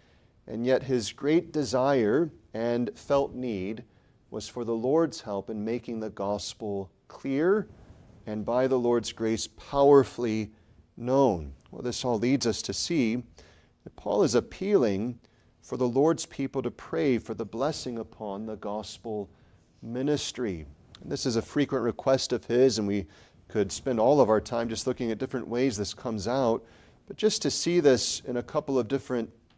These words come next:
angles, notice Colossians in chapter four. Of course, this is parallel, uh, to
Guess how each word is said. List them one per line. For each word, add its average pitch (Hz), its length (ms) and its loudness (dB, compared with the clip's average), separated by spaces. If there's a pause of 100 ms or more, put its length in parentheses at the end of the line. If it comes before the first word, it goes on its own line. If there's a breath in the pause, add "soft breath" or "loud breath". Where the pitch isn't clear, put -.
(600)
angles, 113 600 0
notice 139 380 2
Colossians 120 880 0 (460 soft breath)
in 104 120 -8
chapter 120 420 -4
four. 170 300 0
Of 113 100 0
course, 113 240 -4
this - 180 -8
is 104 120 -6
parallel, 131 760 2 (440 soft breath)
uh, 110 200 -6 (100)
to 143 480 2